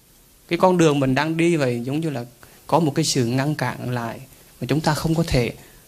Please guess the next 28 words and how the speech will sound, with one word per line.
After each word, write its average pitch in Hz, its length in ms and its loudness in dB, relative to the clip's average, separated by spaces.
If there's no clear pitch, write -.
vượt 131 240 6
thoát 151 260 -6
ra 156 160 -4
được 120 220 -6
bởi 139 140 -6
cái 143 120 -8
sự 127 280 -6
chán 135 240 -4
chường 123 280 -6
này. 113 180 -8
Để 143 140 6
giải 139 200 4
thích 202 300 0
cái 165 240 4
nguyên 185 340 6
nhân 180 220 4
mà 127 140 2
tại 117 200 0
sao 160 320 0
con 165 200 2
người 127 140 2
bây 147 180 -2
giờ 123 420 0
lại 120 160 -2
chán 131 300 2
như 175 140 2
vậy 120 240 -2
thì 123 220 -6